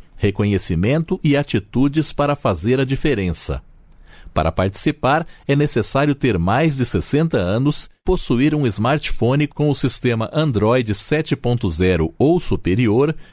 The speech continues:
ter acesso à internet e possuir uma conta de e-mail.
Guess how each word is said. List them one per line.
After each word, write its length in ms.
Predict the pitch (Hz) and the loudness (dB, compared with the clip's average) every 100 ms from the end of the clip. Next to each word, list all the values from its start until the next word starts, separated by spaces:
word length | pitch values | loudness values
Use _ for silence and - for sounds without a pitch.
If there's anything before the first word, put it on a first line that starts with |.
| - | -4
ter 160 | 185 170 | 0 0
acesso 480 | 143 - 92 - 92 | 0 0 -2 0 0
à 80 | |
internet 720 | 101 104 143 131 131 147 - - | 0 2 0 0 0 0 -2 -2
e 60 | 165 | 0
possuir 500 | 180 - 127 120 139 | 0 0 0 2 2
uma 160 | 143 | 0
conta 340 | - 107 107 110 | 0 -2 0 0
de 140 | 123 | 0
e-mail. 500 | 139 107 87 73 65 | 0 0 0 -2 -6